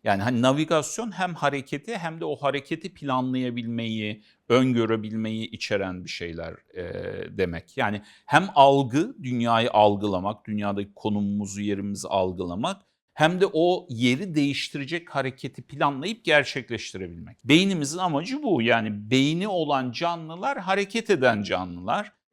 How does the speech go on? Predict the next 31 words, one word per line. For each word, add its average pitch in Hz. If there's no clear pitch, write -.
navigasyon 170
yapan 104
canlılar. 85
Şimdi 170
bu 233
navigasyonda 190
da 160
temel 196
duyu 151
var. 98
Yani 101
mesela 117
diyelim 110
ki 107
köpekte 170
bu 175
koklamak. 131
Yani 107
köpek 139
çok -
iyi 123
görmüyor, 127
siyah 123
beyaz 98
görüyor 101
ve 127
çok -
şey 120
değil 110
yani, 87
çok -